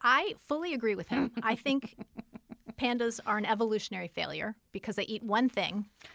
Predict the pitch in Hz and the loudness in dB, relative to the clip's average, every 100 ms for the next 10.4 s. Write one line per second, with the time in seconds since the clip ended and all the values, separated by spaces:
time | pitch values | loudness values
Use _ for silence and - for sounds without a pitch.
0 | _ 247 269 - - - 214 190 185 190 | _ -6 -6 -12 -12 -4 -2 -2 -4 -8
1 | - 196 202 190 202 190 185 175 - 175 | -12 -4 0 2 4 2 0 -4 -4 -6
2 | - - - - 202 - - 226 269 - | -6 -10 -6 0 0 0 4 6 6 0
3 | 285 - 180 180 220 - 233 202 220 214 | -6 0 2 2 -4 -4 -2 0 -2 0
4 | 214 208 208 220 202 202 208 220 - 214 | -2 -2 -4 -4 -4 -4 -6 -10 -2 0
5 | 185 185 190 180 180 - - 185 - 170 | 2 0 0 -6 -6 -10 -6 -6 -4 -6
6 | - 160 160 151 151 - - 190 208 202 | -6 -6 -6 -8 -10 -10 -6 0 2 2
7 | 202 _ - 202 240 - - 254 247 294 | 0 _ -2 -2 -2 -8 -8 -4 0 4
8 | 302 302 247 - 233 202 175 156 - - | 4 4 2 2 0 0 -2 -8 -10 -12
9 | - - _ 226 254 294 254 226 233 233 | -12 -20 _ 0 2 2 2 0 -2 -2
10 | 196 262 160 - | 2 2 2 -2